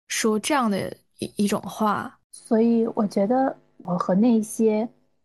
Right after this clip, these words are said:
Speaker 2: 妄图从婚姻当中获得成就感的，的人最大的不同是，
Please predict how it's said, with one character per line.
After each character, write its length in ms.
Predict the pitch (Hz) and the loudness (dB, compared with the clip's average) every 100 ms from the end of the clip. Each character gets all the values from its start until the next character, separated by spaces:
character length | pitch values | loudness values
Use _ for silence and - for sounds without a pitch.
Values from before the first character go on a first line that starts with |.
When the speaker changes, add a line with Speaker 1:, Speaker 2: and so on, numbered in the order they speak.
| _ | _
Speaker 2:
妄 260 | 285 233 214 | 2 4 2
图 460 | - 180 185 202 - | 0 0 2 0 -2
从 580 | - 185 180 180 185 214 _ _ _ - | -8 -2 0 0 0 -4 _ _ _ -2
婚 180 | 262 | 4
姻 260 | 240 240 240 | 6 6 6
当 260 | 240 233 233 | 4 4 4
中 440 | 240 226 220 226 - _ _ _ _ _ _ | 4 2 2 0 -4 _ _ _ _ _ _
获 220 | - 285 | -2 0
得 120 | 214 196 | 2 0
成 260 | - 180 | -2 0
就 120 | 180 247 | 0 0
感 180 | 208 | 0
的， 160 | 180 180 - _ _ | -2 -6 -10 _ _
的 160 | - 185 | -2 0
人 260 | 175 165 180 | 0 -2 0
最 140 | 254 | 2
大 120 | 254 | 2
的 80 | 202 | 0
不 140 | - | -2
同 340 | - - 165 185 | -12 -6 -2 -2
是， 420 | - 226 196 | 0 0 0